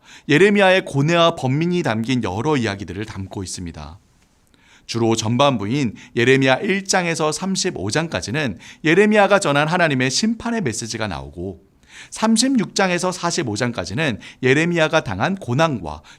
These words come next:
유다 왕국의 몰락에 대한 이야기가 나오죠. 마지막 사십육 장에서 오십이 장까지의 이야기는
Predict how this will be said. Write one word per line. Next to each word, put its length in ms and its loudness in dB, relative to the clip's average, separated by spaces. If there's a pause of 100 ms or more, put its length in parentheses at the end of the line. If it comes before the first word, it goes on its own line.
유다 200 4
왕국의 440 0
몰락에 560 -4
대한 240 -2
이야기가 260 -8
나오죠. 440 -14 (720)
마지막 540 -8 (240)
사십육 600 -2
장에서 480 -2
오십이 500 -2
장까지의 680 -4
이야기는 520 -6